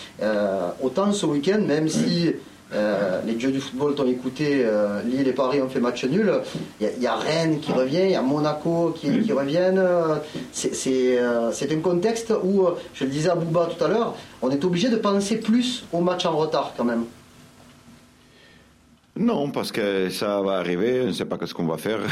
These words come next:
Speaker 2: <laughs> On peut pas penser que si on, si on va être six points, qu'on les va gagner facilement, mais principalement contre cette équipe de Lens que joue en foot.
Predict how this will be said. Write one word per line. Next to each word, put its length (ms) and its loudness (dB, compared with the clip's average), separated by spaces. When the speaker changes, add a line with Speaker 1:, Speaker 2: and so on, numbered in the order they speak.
Speaker 2:
<laughs> 160 -8
On 120 -2
peut 100 -4
pas 160 -6
penser 440 -4
que 200 -2
si 160 -4
on, 120 0
si 200 -6
on 120 0
va 180 0
être 320 -4
six 240 -4
points, 560 -4
qu'on 120 -2
les 100 0
va 460 0
gagner 580 0
facilement, 540 -2
mais 200 -6
principalement 520 -4
contre 240 -6
cette 180 -4
équipe 220 -4
de 80 0
Lens 280 0
que 120 -4
joue 140 -2
en 100 -2
foot. 340 -6